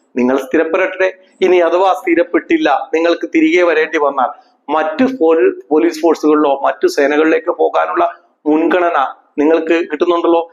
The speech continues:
സ്കിൽ സർട്ടിഫിക്കറ്റ് കിട്ടുന്നുണ്ടല്ലോ. വെറുതെ അല്ലല്ലോ നിങ്ങൾ എന്ന് തന്നെ ആയാലും നിങ്ങൾ സർവീസിൽ നിന്ന് പിരിഞ്ഞു വരുമ്പോൾ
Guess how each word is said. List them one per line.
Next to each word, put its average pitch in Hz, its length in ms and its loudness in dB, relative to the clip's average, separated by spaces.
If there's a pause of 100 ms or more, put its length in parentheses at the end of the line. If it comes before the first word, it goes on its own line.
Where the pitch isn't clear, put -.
(120)
സ്കിൽ 170 320 -4
സർട്ടിഫിക്കറ്റ് 180 640 0
കിട്ടുന്നുണ്ടല്ലോ. 175 640 -2 (220)
വെറുതെ 156 320 2
അല്ലല്ലോ 196 340 0
നിങ്ങൾ 165 240 0
എന്ന് 170 400 -2
തന്നെ 202 260 0
ആയാലും 180 460 -2
നിങ്ങൾ 165 240 -2
സർവീസിൽ 160 440 -2
നിന്ന് 156 120 -2
പിരിഞ്ഞു 147 260 0
വരുമ്പോൾ 143 600 -2